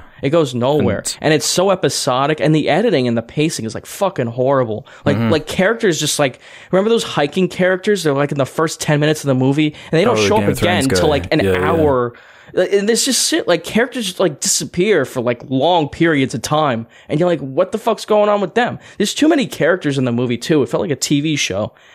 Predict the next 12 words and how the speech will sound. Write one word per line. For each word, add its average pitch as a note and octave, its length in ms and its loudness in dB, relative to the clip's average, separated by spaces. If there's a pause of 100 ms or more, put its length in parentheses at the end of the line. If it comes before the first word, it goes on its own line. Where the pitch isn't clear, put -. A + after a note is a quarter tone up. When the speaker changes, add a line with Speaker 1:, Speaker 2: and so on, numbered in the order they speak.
(160)
Speaker 1:
It - 60 -2
was D3+ 160 2
so, A#3 240 2
like, G3+ 260 2
episodic. C3+ 800 0
Speaker 2:
It's - 160 -2
the A#2+ 80 -4
kind C3 200 0
of C#3 80 -2
thing B2+ 240 2
where, A2 180 4
like, G2 440 2